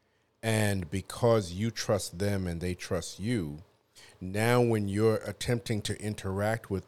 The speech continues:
others who look like them, that person can be your translator.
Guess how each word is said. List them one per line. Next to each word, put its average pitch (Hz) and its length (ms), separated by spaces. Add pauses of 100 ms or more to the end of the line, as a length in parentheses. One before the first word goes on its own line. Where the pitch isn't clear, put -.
others 113 380
who 104 120
look 95 280
like 82 240
them, 92 480 (960)
that 123 280
person 110 360
can 101 180
be 92 100
your 87 160
translator. 120 640